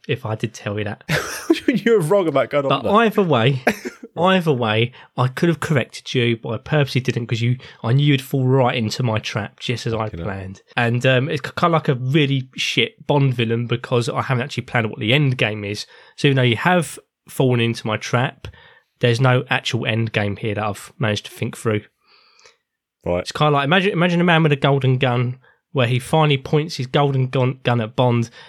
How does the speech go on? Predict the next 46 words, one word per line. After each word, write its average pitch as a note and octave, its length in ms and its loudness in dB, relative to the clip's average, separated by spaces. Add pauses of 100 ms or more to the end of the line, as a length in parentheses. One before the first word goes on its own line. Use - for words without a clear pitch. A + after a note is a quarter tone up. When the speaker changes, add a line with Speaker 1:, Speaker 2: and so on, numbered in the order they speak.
(220)
Speaker 1:
but B2 80 -4
he's B2 100 -4
forgot - 300 -6
to - 120 -10
reload G#2+ 360 -4
it. - 160 -6 (260)
Speaker 2:
What F#2+ 140 2
a - 20 -2
nightmare. F#2 380 -6 (180)
Speaker 1:
Or, D#3 380 4
or D3 240 4
the C3+ 80 0
bit D#3 180 -2
with C#3 140 -2
Goldfinger A#2+ 760 0 (160)
where B2 180 -4
he A#2 100 0
goes B2+ 260 2
to B2 80 -4
laser B2+ 360 2
Bond A2+ 320 0
in G#2+ 100 0
half, A#2 500 -4 (360)
but A#2 340 2 (200)
fuck, - 320 -2
he's G#2+ 120 -6
forgot - 220 -8
to - 60 -18
put - 140 -6
the A2+ 60 -8
battery G#2+ 440 -2
in G#2 80 -4
the G#2+ 80 -6
laser A#2 300 2
machine. G#2 440 -4 (420)
Or, E3+ 440 4
or D#3+ 520 2
Casino D#3 440 2
Royale, C#3 580 2 (460)
where C3 120 0
Le C3 60 2
Chiffre D3+ 380 -2
goes C#3+ 320 0
to C#3+ 160 0
the, C3+ 220 2
uh, C3 320 4